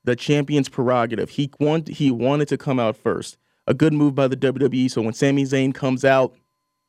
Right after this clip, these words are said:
he gets the roar of the crowd.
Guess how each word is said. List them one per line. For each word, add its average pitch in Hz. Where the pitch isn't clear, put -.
he 139
gets 156
the 143
roar 131
of 127
the 120
crowd. 117